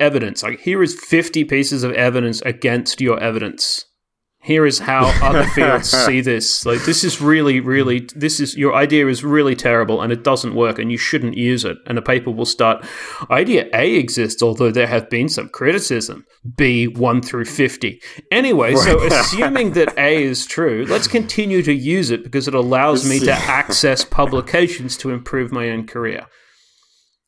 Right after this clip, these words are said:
Speaker 1: When people are gonna do dumb,
Speaker 2: It's
Speaker 1: selfish
Speaker 2: nuts.
Speaker 1: bullshit like that, I mean, how are you s-, how are you supposed to,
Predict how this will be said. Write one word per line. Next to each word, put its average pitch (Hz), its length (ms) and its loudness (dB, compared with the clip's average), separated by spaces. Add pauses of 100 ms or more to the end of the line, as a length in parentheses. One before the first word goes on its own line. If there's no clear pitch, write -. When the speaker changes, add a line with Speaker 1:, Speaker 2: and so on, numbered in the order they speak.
(160)
Speaker 1:
When 151 140 -2
people 226 260 2
are 226 40 4
gonna 202 180 2
do 147 300 2
dumb, 143 240 2
Speaker 2:
It's 151 100 -2
Speaker 1:
selfish 147 320 2
Speaker 2:
nuts. - 100 -10
Speaker 1:
bullshit 135 460 0
like 120 160 0
that, 214 300 -2
I - 40 -16
mean, 156 240 -2
how 185 220 0
are 202 60 4
you 185 100 0
s-, - 220 -4
how 170 180 0
are 190 60 2
you 175 100 0
supposed 151 380 2
to, 139 80 0